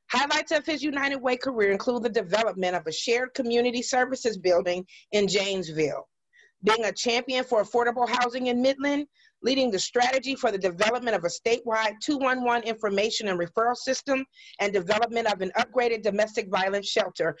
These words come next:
in Midland. Under his leadership, Midland was the second highest per capita fundraising United Way in the country. John's career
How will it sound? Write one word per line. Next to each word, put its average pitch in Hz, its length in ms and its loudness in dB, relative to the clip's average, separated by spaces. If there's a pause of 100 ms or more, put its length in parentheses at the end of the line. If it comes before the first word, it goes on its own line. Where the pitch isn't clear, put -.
(220)
in 208 200 2
Midland. 165 460 -2 (680)
Under 240 220 2
his 269 220 0
leadership, 294 580 0 (260)
Midland 277 400 0
was 208 140 4
the 185 120 -2
second 320 460 -2
highest 277 380 -2
per 262 140 -4
capita 269 480 0 (100)
fundraising 247 580 2
United 202 460 0
Way 165 300 2 (260)
in 220 220 4
the 220 100 2
country. 185 600 -4 (420)
John's 233 380 2
career 262 400 2